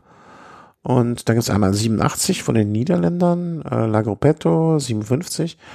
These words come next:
Aber wir gehören damit jetzt schon so zu den stärksten Ligen im Sinne von der meisten An-, An-, äh, Mitspielerzahl. Da haben sich bestimmt auch ein paar Leute einfach so mit angemeldet, weil ich dachte, ach, suchen wir uns eine große Liga aus,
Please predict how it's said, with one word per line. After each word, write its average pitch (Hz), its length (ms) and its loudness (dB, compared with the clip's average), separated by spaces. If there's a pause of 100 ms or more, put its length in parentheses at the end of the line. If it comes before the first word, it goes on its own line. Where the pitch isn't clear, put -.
(220)
Aber 120 220 2
wir 127 100 6
gehören 123 240 6
damit 156 320 4
jetzt 160 160 2
schon 151 160 0
so 139 160 -4
zu - 140 -4
den 123 180 2
stärksten 147 420 0
Ligen 139 120 2
im 127 140 2
Sinne 135 200 2
von 127 140 2
der 113 100 4
meisten 113 300 0
An-, 175 320 -2 (480)
An-, 139 480 -6 (100)
äh, 117 120 2
Mitspielerzahl. 120 840 0 (1400)
Da - 100 -4
haben - 100 -4
sich - 160 -2
bestimmt - 300 0
auch - 120 -2
ein 101 60 -4
paar - 160 2
Leute 95 240 2
einfach 92 200 2
so - 120 0
mit 104 160 0
angemeldet, 90 400 -2
weil 92 100 2
ich 87 100 -4
dachte, - 220 -2
ach, 92 80 -6
suchen - 200 -4
wir 107 60 2
uns 110 120 -4
eine 95 80 -2
große 92 220 -2
Liga 87 240 0
aus, 104 280 2